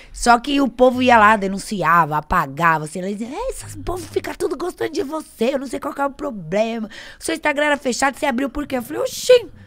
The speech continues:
não aguento mais, você me posta, o povo começa a me seguir, abre essa porra." E abri. Mas, meu... Nós dois era cacete, viu?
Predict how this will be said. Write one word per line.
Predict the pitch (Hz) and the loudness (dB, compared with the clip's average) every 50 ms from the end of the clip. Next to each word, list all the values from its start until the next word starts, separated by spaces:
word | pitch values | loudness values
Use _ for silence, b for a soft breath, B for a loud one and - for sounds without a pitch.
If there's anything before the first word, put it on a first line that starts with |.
| b b b b b b | b b b b b b
não | 240 285 349 339 | -2 -2 0 2
aguento | 285 330 339 370 - - 494 | 4 4 4 4 4 4 6
mais, | 370 339 311 277 247 | 8 8 6 6 6
você | - 285 | 4 4
me | 277 277 294 247 | 4 4 4 4
posta, | 226 - 262 254 240 240 | 4 4 4 4 4 2
o | 233 | -2
povo | 254 254 220 | -4 -4 -2
começa | - 269 254 247 254 240 269 | 0 0 2 2 2 0 0
a | 262 | -2
me | 269 | -2
seguir, | 240 - 262 226 226 254 311 370 | -4 -4 -6 -6 -6 -4 0 2
abre | 320 277 269 254 330 | 4 4 4 2 0
essa | 330 - - | -6 -8 -10
porra." | - - - 392 370 370 - - - 381 381 269 233 220 | -8 -6 -4 -2 -2 -2 -2 -2 -2 -2 0 2 2 4
E | 214 | 4
abri. | 208 220 233 - - 392 359 262 254 226 b b b b b b - | 4 2 2 2 2 2 2 2 0 -4 b b b b b b -6
Mas, | - 196 214 226 | 0 0 2 4
meu... | 240 269 269 240 208 190 170 160 151 147 139 - _ _ _ _ _ _ _ | 4 4 6 6 4 4 2 -2 -6 -10 -12 -16 _ _ _ _ _ _ _
Nós | - 208 226 226 226 190 | 0 4 4 4 4 4
dois | 214 214 196 | 2 2 2
era | 214 208 214 | 2 2 2
cacete, | 214 - - 226 220 - - - 185 170 156 - - 165 | 2 0 -2 -4 -4 -6 -6 -4 -4 -4 -4 -4 -8 -8
viu? | 160 165 180 180 175 170 | -6 -2 0 2 2 0